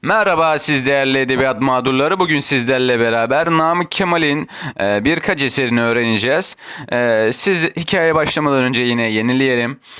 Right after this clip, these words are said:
E, eğer videoyu beğendiyseniz sizden destek istiyoruz. Facebook sayfamızı beğenerek bize destek olabilirsiniz. Herhangi bir maddi kazancımız yok.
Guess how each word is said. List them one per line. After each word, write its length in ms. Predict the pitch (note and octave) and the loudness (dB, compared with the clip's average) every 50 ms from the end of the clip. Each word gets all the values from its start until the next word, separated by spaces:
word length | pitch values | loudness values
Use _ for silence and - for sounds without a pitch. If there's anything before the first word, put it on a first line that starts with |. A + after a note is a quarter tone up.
| - - - - - | -20 -20 -16 -4 0
E, 60 | G#2+ G#2+ G#2+ G#2+ G#2 G2+ F#2+ F#2 F#2 F#2 F2+ E2+ D#2 D2+ B1+ G#1+ - - _ _ - _ _ - | 0 2 4 4 2 2 2 2 2 2 2 0 0 -2 -6 -8 -12 -16 _ _ -20 _ _ -2
eğer 280 | C#3 D3+ D#3+ D3+ D#3 C#3 | 0 0 2 0 0 -2
videoyu 360 | C#3 C3 C3+ C3+ B2+ B2 A2+ | 0 0 0 0 0 0 0
beğendiyseniz 640 | B2 B2+ B2 B2 B2 B2+ - - B2+ A#2 A#2 A#2+ - | 0 0 0 -2 -2 -2 -2 -2 -2 -2 -2 -4 -4
sizden 440 | - - A#2+ A2 A2+ A#2+ A2 A2 | -4 -4 -4 -2 -2 -2 -2 0
destek 300 | A2 G#2+ - - C#3 A#2+ | -2 -2 -2 -2 -4 -4
istiyoruz. 400 | A#2+ A#2+ - A#2+ A#2 A2+ - - | -4 -4 -2 -2 -2 -2 -2 -4
Facebook 420 | - E3 D#3 B2+ - - B2 - - | -2 -2 -2 -2 -2 -6 -6 -6 -6
sayfamızı 720 | - C#3 B2 A#2 - B2+ A2+ A2 G#2+ G2+ G#2 A2 A2+ A2+ - - - _ - | -4 -4 -4 -4 -4 -4 -4 -4 -4 -2 -2 -2 -2 -4 -8 -20 -20 _ -4
beğenerek 460 | - D3+ B2+ A#2 A2 A2 A#2+ A#2+ - - A#2+ | -4 -2 0 0 0 -2 -2 -4 -4 -4 -4
bize 340 | A#2 G#2 A2 A2+ A#2+ A#2+ - - - - _ - - | -2 -2 0 0 -2 -2 -6 -12 -20 -20 _ -6 -4
destek 360 | A2+ A2+ - - B2 A2+ A2 | -4 -2 -2 -4 -2 -2 0
olabilirsiniz. 720 | A#2 A#2 A#2+ A2+ A2+ A2+ A2+ G#2+ - B2 B2 C3 C3+ - | 0 0 0 -2 0 -2 -2 -2 -2 -4 -4 -4 -2 -2
Herhangi 380 | D3+ C3 A#2+ A#2+ A2+ A2+ G#2+ G2 | -2 -2 -2 -2 -2 -2 -2 -2
bir 60 | F#2+ | -2
maddi 600 | F#2+ G#2+ A2+ A2+ G#2 - - G#2+ G#2+ A2+ A#2+ C#3 - - - _ | 0 0 -2 -2 -4 -6 -6 -2 -2 -2 -2 -4 -6 -18 -20 _
kazancımız 680 | - - A#2+ A2 G#2+ G#2 G2+ G2 F#2+ A2 B2 B2+ A#2 G#2+ | -6 -6 -4 -2 -2 -2 -2 -2 -2 -2 -2 -2 -2 0
yok. 280 | A#2+ C3 A2 - - | 0 -2 -2 -2 -4